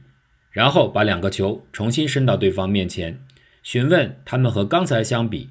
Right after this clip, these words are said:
有没有交换次序。如果这两只球果然是异色的，那么对方必然能够说对。如果这两只球是同色的，则对方只有一半几率猜对。多重复几次这样的测试，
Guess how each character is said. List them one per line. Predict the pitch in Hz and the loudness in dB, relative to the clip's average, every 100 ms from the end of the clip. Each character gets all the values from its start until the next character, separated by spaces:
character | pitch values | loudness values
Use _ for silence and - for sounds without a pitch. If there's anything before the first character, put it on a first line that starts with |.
| - | -18
有 | - 92 87 | -4 -4 -2
没 | 85 143 | -2 0
有 | 123 76 | 0 -2
交 | 101 101 | -4 -2
换 | 92 | -4
次 | 85 104 | -6 -6
序。 | 87 85 - _ _ _ _ _ _ _ - | -6 -10 -14 _ _ _ _ _ _ _ -6
如 | 110 196 | 0 2
果 | 175 123 | 2 0
这 | 143 | 0
两 | 101 92 | 0 -2
只 | 107 | -4
球 | 101 87 101 - | -4 -4 -6 -4
果 | 95 87 | -2 -2
然 | 85 113 | -2 -2
是 | 127 110 | -2 -6
异 | - 143 98 | -4 -4 -2
色 | 107 82 | -2 -4
的， | - - _ _ _ | -8 -18 _ _ _
那 | 117 | -4
么 | 113 | -2
对 | 113 135 | 2 0
方 | 104 127 135 135 | 2 0 -2 -2
必 | 127 | 0
然 | 92 87 | 0 -2
能 | 82 | -6
够 | 87 | -8
说 | - 95 | -4 -4
对。 | - - - _ _ _ _ | -4 -6 -16 _ _ _ _
如 | 120 180 | 4 8
果 | 143 | 8
这 | 165 | 6
两 | 127 92 | 4 0
只 | 120 | -2
球 | 113 | -2
是 | 117 120 | -2 -2
同 | - 82 98 | -4 -6 0
色 | 190 104 | 2 0
的， | - - _ - | -2 -14 _ -10
则 | 104 | -2
对 | 107 | 0
方 | 98 104 127 | 0 -2 -4
只 | 101 | -4
有 | 98 78 | -4 -4
一 | 82 | -6
半 | 120 92 | -4 -4
几 | 95 92 | -6 -6
率 | 85 | -6
猜 | 104 98 | -4 -4
对。 | 98 - _ _ _ _ _ _ _ | -4 -8 _ _ _ _ _ _ _
多 | 165 160 | 0 0
重 | - 113 | 0 -2
复 | 135 127 | 0 0
几 | - 82 | -2 -6
次 | - 98 | -6 -2
这 | |
样 | 104 90 | 0 -2
的 | |
测 | 85 104 | -2 -4
试， | 87 - - | -2 -4 -4